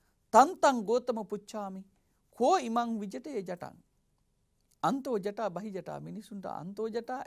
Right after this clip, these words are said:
ඇතුළත ප්‍රශ්න තියෙනවා. මානසික ගැටලු. බහි ජටා සමාජ ගැටලු.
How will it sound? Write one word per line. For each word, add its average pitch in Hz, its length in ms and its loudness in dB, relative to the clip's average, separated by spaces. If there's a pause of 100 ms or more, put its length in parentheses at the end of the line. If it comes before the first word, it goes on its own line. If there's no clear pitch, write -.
ඇතුළත 208 440 -4
ප්‍රශ්න 240 340 -2
තියෙනවා. 247 280 -12 (520)
මානසික 208 440 4
ගැටලු. 262 400 -2 (720)
බහි 180 240 10
ජටා 285 340 8 (560)
සමාජ 247 480 8
ගැටලු. 294 340 -2